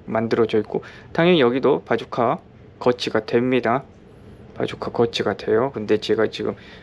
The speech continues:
무장손에서 빼는 게 귀찮아가지고 안 하고 있고요. 음, 빔 라이플도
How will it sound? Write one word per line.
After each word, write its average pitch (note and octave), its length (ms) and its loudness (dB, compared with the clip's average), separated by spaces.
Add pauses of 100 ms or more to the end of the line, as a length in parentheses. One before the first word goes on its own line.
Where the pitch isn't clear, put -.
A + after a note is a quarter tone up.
(540)
무장손에서 C#3 600 0
빼는 D3+ 300 0
게 A2 120 -4
귀찮아가지고 B2+ 880 -2
안 G#2+ 140 -4
하고 G#2 180 -2
있고요. A#2+ 340 -2 (720)
음, B2 680 -4 (120)
빔 G#3 200 2
라이플도 D#3 920 2